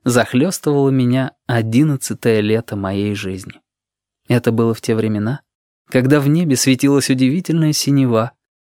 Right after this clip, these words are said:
Мама была молодой, река наша казалась широкой, как морской пролив, а трава, которую мы сейчас топчем, не замечая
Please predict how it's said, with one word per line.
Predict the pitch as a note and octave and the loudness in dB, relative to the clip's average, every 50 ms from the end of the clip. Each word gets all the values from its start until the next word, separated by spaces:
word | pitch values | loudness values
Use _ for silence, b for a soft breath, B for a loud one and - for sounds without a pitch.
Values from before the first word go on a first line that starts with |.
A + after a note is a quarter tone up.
| _ - | _ -2
Мама | - B2+ D#3 F3+ E3 C#3+ A2+ | 0 2 2 2 2 0 -2
была | A#2 A#2+ A#2 A#2 A#2 A2+ A2 | 0 2 4 4 6 4 4
молодой, | A2 A2 A2 A2 G#2+ G#2+ G#2+ A#2+ C#3+ E3+ D#3+ _ _ _ B B B B B B B | 4 2 2 2 2 2 2 0 -2 -2 -4 _ _ _ B B B B B B B
река | C#3 C#3+ E3+ - - G#3 G#3 G3 | 2 2 2 2 0 -2 0 2
наша | G3 G3 F3+ - F3 D#3 | 0 0 0 -2 -6 -2
казалась | - E3+ E3+ D3+ E3 E3+ E3+ D#3+ - | 0 2 2 4 2 2 2 2 0
широкой, | - - - C#3+ C3+ C3 D3+ F#3+ G3+ - - F3 F3 | -2 -2 0 2 2 2 0 -2 -2 0 -2 -4 -4
как | - - D#3+ D3+ - | -2 -6 -6 -4 0
морской | D3 C3 C3 B2+ B2 - - - G3 G3 - | 2 2 2 2 0 -2 -2 0 -2 -2 -2
пролив, | - - E3 E3 E3 D#3 C#3 A#2+ A#2+ B2+ C3 B2+ - - _ _ _ _ _ _ _ - | 0 0 0 2 2 2 0 0 0 -2 -2 -4 -6 -16 _ _ _ _ _ _ _ -2
а | A2+ A2 | -2 -2
трава, | - - A2+ A2 A2 A#2 C#3 D#3+ D#3+ C3+ | 0 0 0 0 0 0 -2 -4 -6 -6
которую | - - A#2 - B2+ B2+ C3 B2+ | -4 -4 -2 0 2 2 4 4
мы | B2+ C3 | 2 2
сейчас | B2 - - - C3 A#2+ - - | 0 -2 -2 0 0 0 -2 -2
топчем, | - C3+ C3 - - - B2 A#2+ B2 | -2 -2 -2 -2 -4 -2 0 0 2
не | B2 | 2
замечая | A#2 A2+ A#2 A2 A2 G2+ - - - D3+ E3+ E3 D3+ | 2 0 0 -2 -2 -4 -6 -6 -6 -4 -4 -4 -6